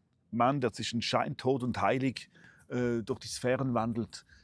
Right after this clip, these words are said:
Er hat eine Debatte geliefert mit Donald Trump, die, <laughs> äh, sehr amüsant war zuzuschauen, weil alle Vorurteile,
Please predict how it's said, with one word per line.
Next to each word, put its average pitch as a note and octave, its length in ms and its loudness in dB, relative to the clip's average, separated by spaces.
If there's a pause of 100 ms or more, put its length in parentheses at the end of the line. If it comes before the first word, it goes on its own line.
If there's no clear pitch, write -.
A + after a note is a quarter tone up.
(460)
Er C3 140 8
hat D#3 300 0
eine C3 340 2
Debatte D3 480 2
geliefert C#3+ 560 2
mit B2 240 2
Donald A#2 280 2
Trump, C3+ 480 4
die, A#2+ 300 4 (600)
<laughs> - 580 -20
äh, A2+ 220 2
sehr B2+ 220 2
amüsant C3 440 2
war C3+ 160 4
zuzuschauen, C3 760 2 (580)
weil A#2+ 340 6 (160)
alle F3 300 8
Vorurteile, C3+ 680 6